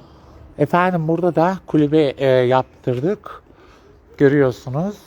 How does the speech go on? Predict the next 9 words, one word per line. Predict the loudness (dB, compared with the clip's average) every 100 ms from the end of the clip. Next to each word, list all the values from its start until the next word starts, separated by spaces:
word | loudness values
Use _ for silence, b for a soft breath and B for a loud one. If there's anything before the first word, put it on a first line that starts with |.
| -20 -20 _
Mamaları | -6 0 2 2 2
bitmiş | -4 -10 -6
ama | -2 0
Aurora | 4 4 4 2
var, | 0 -2
çıkartamadım. | -4 -2 -2 -2 -6 -6 -6
Neyse, | -6 -4 -4 -6 B B B B 0
kendim | 0 0 -4
çıkartırım. | -8 0 2 0 -2 -6 -6